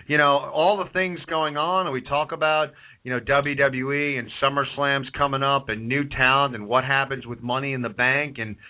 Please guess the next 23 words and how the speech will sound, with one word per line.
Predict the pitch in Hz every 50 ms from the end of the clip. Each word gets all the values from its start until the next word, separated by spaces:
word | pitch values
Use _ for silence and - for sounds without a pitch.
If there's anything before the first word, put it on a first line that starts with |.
| - - - - _
where | - 113 131 143 156 151
is | 147 147
that | 151 143 147 139
gonna | - 143 135 127
go? | 123 - 127 127 139 143 143
Where's | 135 131 143 151 127
the | 120 120 - -
future | 139 143 143 143 - 139 131
of | 120 - -
Sandow | - 135 135 143 143 147 135 143 143 143 143 147 143
and | 131 113
his | 113 110 - - -
character? | 135 139 143 143 147 143 139 151 151 147 143 139 139 - - - - -
Where's | 127 135 139 135 139 -
Cody | - 143 147 151 147 143
and | 139 131 - -
Sandow, | 143 143 143 147 147 147 147 143
their | 131 127
rivalry? | 120 113 117 123 131 143 139 143 156 147 139
How | 127 107 - 139 151 160
are | 160
they | 156 143
gonna | 143 139 139 127